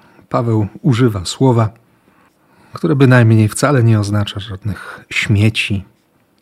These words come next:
czy delikatnie rzecz ujmując, nieczystości. Skybalon, skybala w liczbie mnogiej.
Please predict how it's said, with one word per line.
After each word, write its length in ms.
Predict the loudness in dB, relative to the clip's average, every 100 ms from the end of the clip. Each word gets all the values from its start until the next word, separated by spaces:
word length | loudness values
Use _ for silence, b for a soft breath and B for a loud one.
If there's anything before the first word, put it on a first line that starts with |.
| _ _ _ -18
czy 220 | -8 -6 -6 0
delikatnie 640 | 0 0 -2 -4 -2 -2
rzecz 180 | -4 -2
ujmując, 520 | 0 0 0 -2 -6 _ 4
nieczystości. 1080 | 6 4 2 -4 -6 -8 -12 -14 -16 -18 _ _ _ _ _ _ _ _ _ _ _
Skybalon, 600 | -14 -2 -2 0 -6 -10 -16 _ _ _ _ -14
skybala 800 | -10 -2 -2 -2 -6 -8 -12 _ _ _ _ -10
w 80 | -8
liczbie 320 | -8 -8 -6
mnogiej. 480 | -6 -6 -8 -12